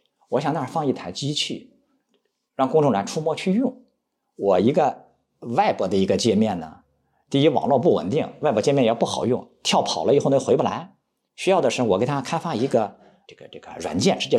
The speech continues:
装在这个机器上，独立运行。那么这是一个类型，就是我们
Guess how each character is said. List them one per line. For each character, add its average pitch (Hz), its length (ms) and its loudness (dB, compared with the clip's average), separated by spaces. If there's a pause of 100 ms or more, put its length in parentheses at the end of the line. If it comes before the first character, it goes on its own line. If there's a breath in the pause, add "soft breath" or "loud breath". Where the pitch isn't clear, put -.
(120)
装 214 300 0
在 175 140 0
这 185 100 -6
个 - 80 -4
机 - 100 -6
器 85 120 -6
上， - 160 -14 (400)
独 107 100 2
立 151 140 4
运 127 160 0
行。 82 260 -12 (220)
那 104 120 -2
么 87 220 -2
这 - 100 0
是 107 120 0
一 87 100 -2
个 92 80 0
类 104 140 2
型， - 320 -14
就 95 80 -12
是 - 100 -10
我 85 180 -2
们 113 360 -4